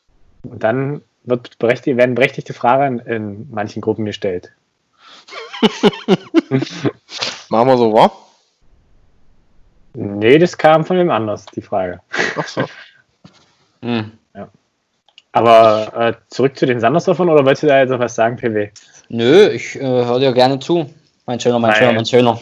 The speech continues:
Speaker 2: Mein Schöner, mein
Speaker 1: Vielleicht,
Speaker 2: Schöner, mein
Speaker 1: naja,
Speaker 2: Schöner.
Speaker 1: äh, Norm Ebert wieder herrlich gerade stehend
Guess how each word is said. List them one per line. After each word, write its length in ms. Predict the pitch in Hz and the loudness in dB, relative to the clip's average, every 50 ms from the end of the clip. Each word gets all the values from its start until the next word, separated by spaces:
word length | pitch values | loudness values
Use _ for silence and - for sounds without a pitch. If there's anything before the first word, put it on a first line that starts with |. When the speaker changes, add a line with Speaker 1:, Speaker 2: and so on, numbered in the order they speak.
| - - - _ _ _ - | -8 -20 -20 _ _ _ -16
Speaker 2:
Mein 120 | - - | -12 -6
Schöner, 180 | - 117 117 117 | -2 0 2 4
mein 120 | - 123 | 4 4
Speaker 1:
Vielleicht, 40 | - | 4
Speaker 2:
Schöner, 100 | 127 123 | 2 2
mein 80 | 123 | 4
Speaker 1:
naja, 120 | 120 123 - | 4 4 4
Speaker 2:
Schöner. 680 | 143 143 147 151 151 143 120 113 113 117 120 123 131 | 6 6 6 6 6 6 4 4 2 2 0 -2 -6
Speaker 1:
äh, 40 | 143 - _ _ _ - | -10 -14 _ _ _ -6
Norm 280 | 123 120 127 131 139 143 | -4 -2 -2 -2 -2 -2
Ebert 360 | 123 139 151 170 165 160 156 | 0 0 2 2 0 0 0
wieder 520 | 156 156 156 156 156 151 151 143 151 156 _ _ _ _ _ _ _ _ _ _ _ | 0 0 2 2 2 2 0 -2 -6 -10 _ _ _ _ _ _ _ _ _ _ _
herrlich 500 | - - 120 127 143 151 151 - - _ _ | -6 -4 -2 0 2 0 0 -2 -6 _ _
gerade 340 | - - 110 107 123 151 151 | -14 -8 -4 -2 0 0 0
stehend 600 | - - - - 127 127 147 160 175 175 - | -2 -4 -6 -4 -2 0 0 0 -2 -4 -6